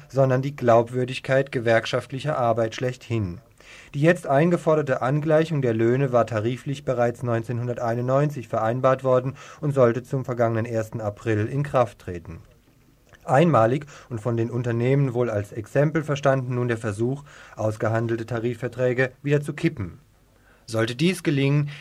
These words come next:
wäre ein Präzedenzfall geschaffen. Tarifverträge wären, und das ist wohl alles andere als Polemik, nur noch ihr Papier wert. Empfinden die Unternehmen die Abschlüsse im Nachhinein nicht mehr als genehm,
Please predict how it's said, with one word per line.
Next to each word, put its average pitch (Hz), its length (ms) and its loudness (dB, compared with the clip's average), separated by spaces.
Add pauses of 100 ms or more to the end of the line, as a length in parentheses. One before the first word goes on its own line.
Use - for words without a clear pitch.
wäre 127 200 2
ein 139 160 0
Präzedenzfall 123 800 -2
geschaffen. 90 500 -6 (260)
Tarifverträge 135 800 0
wären, 123 340 4 (260)
und 101 100 -12
das 101 100 -12
ist 113 180 -14
wohl 104 220 -6
alles 104 240 -8
andere 113 300 0
als 104 140 0
Polemik, 117 540 -2 (160)
nur 110 140 0
noch 104 160 0
ihr 110 240 -2
Papier 110 500 -2
wert. 90 340 -12 (840)
Empfinden 156 400 0
die 135 100 0
Unternehmen 120 520 6
die 120 120 4
Abschlüsse 147 480 0
im 113 160 0
Nachhinein 127 580 4
nicht 113 220 0
mehr 101 120 0
als 101 160 -12
genehm, 117 420 4